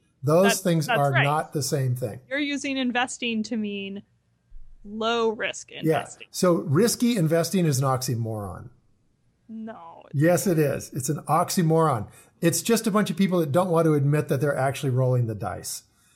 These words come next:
Speaker 1: They just don't want to admit it. And it's in their bit, it's in their interest not to admit that they're actually speculators. If you're a venture capitalist and trying to raise money from pension funds, you don't want to go in and say, "Hey, we're a speculator, man."
Speaker 2: Because they're not speculating. They have reasons for doing what they're doing.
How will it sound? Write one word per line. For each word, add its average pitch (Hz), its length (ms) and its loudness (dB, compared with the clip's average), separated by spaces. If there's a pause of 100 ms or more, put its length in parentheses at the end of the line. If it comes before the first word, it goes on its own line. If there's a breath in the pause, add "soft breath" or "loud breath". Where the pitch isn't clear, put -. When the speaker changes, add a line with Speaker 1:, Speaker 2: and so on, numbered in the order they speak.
(140)
Speaker 1:
They 139 140 -2
just 208 400 0
don't 190 220 2
want 165 180 2
to 147 100 4
admit 165 260 2
it. - 200 -4 (380 soft breath)
And 147 300 0
it's 214 300 -2
in 175 140 4
their 180 160 4
bit, 196 240 2
it's 175 180 -2
in 220 140 4
their 240 120 6
interest 277 380 0
not 160 260 0
to 156 120 2
admit 139 340 0
that 131 160 -2
they're 131 160 0
actually 135 340 -2
speculators. 151 920 -2 (340 loud breath)
If 151 160 0
you're 160 140 6
a 143 60 2
venture 175 280 0
capitalist 156 500 0
and 156 100 -2
trying 151 240 -2
to 151 60 -2
raise 147 240 2
money 151 200 0
from 139 200 -2
pension 190 320 0
funds, 170 220 0
you 240 60 0
don't 226 80 2
want 202 120 2
to 165 40 2
go 170 100 2
in 170 40 4
and 160 60 2
say, 143 180 0 (240 loud breath)
"Hey, 220 280 4 (260 loud breath)
we're 269 140 4
a 208 40 4
speculator, 170 680 2
man." 233 320 2 (280 loud breath)
Speaker 2:
Because 415 280 0
they're 415 220 4
not 349 360 4
speculating. 330 680 -2
They 262 200 0
have 269 480 0
reasons 262 500 -4
for 247 140 -2
doing 247 380 -6
what 233 160 -6
they're 233 140 -4
doing. 285 420 -8